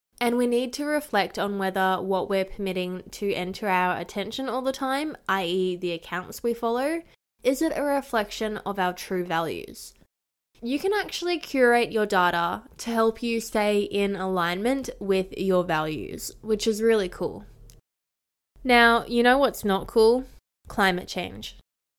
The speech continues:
Okay, that was a really lame segue into the environment. You're probably confused as what digital clutter has to do with climate change,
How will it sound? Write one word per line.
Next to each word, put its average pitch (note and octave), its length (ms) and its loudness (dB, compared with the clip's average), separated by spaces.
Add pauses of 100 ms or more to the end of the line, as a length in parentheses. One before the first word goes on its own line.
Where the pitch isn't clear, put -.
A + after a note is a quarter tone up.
(140)
Okay, A3 300 2
that G#3 220 2
was A#3 180 6
a B3 100 6
really A3 400 4
lame F3+ 520 2
segue F#3 640 0
into F#3 720 -2
the F3 320 0
environment. F3+ 720 0 (480)
You're A#3 100 2
probably C#4 320 6
confused A3+ 640 0
as F3+ 420 0
what F3+ 380 -2
digital G3 340 0
clutter F#3+ 360 2
has F3 320 -6
to - 100 -4
do G#3 160 6
with B3+ 160 2
climate G#3+ 320 2
change, F3+ 400 -2